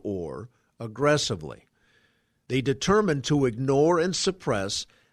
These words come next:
that which he has made evident within them. By mentally rejecting him, their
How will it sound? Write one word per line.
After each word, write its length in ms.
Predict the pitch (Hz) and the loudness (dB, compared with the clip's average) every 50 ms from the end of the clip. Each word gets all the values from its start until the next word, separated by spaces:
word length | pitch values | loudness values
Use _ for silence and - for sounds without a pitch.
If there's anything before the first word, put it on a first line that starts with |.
| _ _ | _ _
that 160 | 107 117 - | -8 -8 -6
which 280 | 104 123 127 120 - - | -2 -2 -2 -2 -4 -8
he 380 | - - - 165 175 170 160 | -12 -4 -2 0 0 2 2
has 240 | 165 156 156 147 127 | 2 2 2 0 0
made 340 | 143 139 135 139 139 - - _ | -2 0 0 0 0 -2 -4 _
evident 480 | - 175 190 175 147 151 127 113 107 - | 2 2 2 2 2 0 -2 -2 -4 -2
within 420 | - 147 147 151 196 214 214 202 | 0 0 2 4 4 4 4 2
them. 280 | 160 107 73 71 - _ _ _ _ _ _ _ _ _ _ _ _ _ _ | 0 -2 -4 -8 -14 _ _ _ _ _ _ _ _ _ _ _ _ _ _
By 100 | 87 92 | -14 -10
mentally 500 | 95 104 123 139 123 - 147 139 143 135 | -4 -2 -2 -2 0 2 2 2 2 2
rejecting 680 | 120 113 117 113 107 107 143 147 156 151 - 151 131 117 | 2 -2 -4 -4 0 0 2 2 2 0 0 -2 -2 -2
him, 380 | 95 95 87 73 69 78 113 - _ _ _ _ _ _ | -4 -6 -8 -8 -10 -14 -16 -18 _ _ _ _ _ _
their 220 | 101 110 117 117 | -10 -8 -8 -8